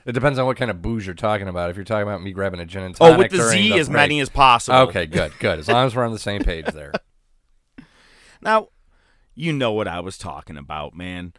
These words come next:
Speaker 2: When I said one of the shadiest things to ever happen, I feel like, at least in the,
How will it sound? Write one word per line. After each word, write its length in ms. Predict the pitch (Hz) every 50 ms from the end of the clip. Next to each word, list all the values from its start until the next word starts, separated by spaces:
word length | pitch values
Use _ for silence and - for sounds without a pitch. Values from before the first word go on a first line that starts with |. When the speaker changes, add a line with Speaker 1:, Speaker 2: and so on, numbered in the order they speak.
| _ -
Speaker 2:
When 140 | 104 110
I 160 | 131 139 151 147
said 400 | - - 156 143 131 123 120 _ _ _ _ _ _ _ _ _
one 180 | - 117 131 123
of 60 | 101
the 80 | 98
shadiest 600 | 92 - - 135 131 127 120 113 110 98 - - -
things 520 | 117 107 98 85 78 71 76 76 - - -
to 180 | - - 98 - -
ever 480 | - 156 143 104 98 90 90 85 82 - _ _ _ _ _ _ _ _ _ _ _
happen, 580 | - 120 107 101 98 - 92 80 73 69 71 - _ _ -
I 220 | 107 117 127 131
feel 240 | - - 104 85 76
like, 320 | 69 69 76 80 _ - _ _ _ _ -
at 100 | 147 147
least 320 | 156 156 151 135 - - -
in 200 | 117 107 104 101
the, 340 | 98 95 92 90 90 85